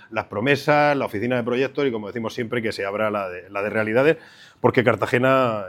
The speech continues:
está muy necesitada de gestión. Nos lo pasamos muy bien los fines de semana, eso no lo puede discutir nadie,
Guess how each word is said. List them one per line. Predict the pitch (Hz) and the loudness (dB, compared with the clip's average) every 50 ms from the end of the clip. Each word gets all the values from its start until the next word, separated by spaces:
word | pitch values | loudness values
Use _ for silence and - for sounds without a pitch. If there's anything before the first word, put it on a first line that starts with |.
| 95 | -12
está | 92 - - 113 110 | -12 -2 0 0 2
muy | 110 110 117 113 | 2 0 0 -2
necesitada | 107 95 - 98 - 104 95 92 110 110 113 113 | -2 -4 -4 -6 -6 -6 -2 0 2 2 2 2
de | 104 107 | 0 -2
gestión. | 98 - 98 - - 120 123 151 160 - _ _ _ _ _ _ _ _ _ _ _ _ _ _ _ _ _ _ _ _ _ _ | -4 -4 -8 -6 -2 -2 -2 -2 -4 -8 _ _ _ _ _ _ _ _ _ _ _ _ _ _ _ _ _ _ _ _ _ _
Nos | - 98 | -10 -8
lo | 104 90 | -6 -4
pasamos | 95 - 120 113 110 | -4 -2 0 0 0
muy | 107 104 104 101 | 0 0 0 0
bien | 117 143 160 156 | 2 2 2 0
los | 131 110 - | -2 -4 -6
fines | 113 113 107 101 | -6 -8 -8 -8
de | 104 | -8
semana, | - 98 101 123 147 165 180 170 131 | -10 -8 -8 -6 -6 -4 -4 -4 -4
eso | 107 - | -6 -6
no | 107 104 | -8 -8
lo | 101 101 95 90 | -6 -6 -6 -6
puede | 107 107 104 101 | -6 -6 -4 -6
discutir | 98 - - 98 90 113 104 95 | -6 -8 -10 -10 -8 -6 -6 -4
nadie, | 104 127 147 156 165 175 180 170 | -4 -4 -4 -2 -2 -4 -4 -6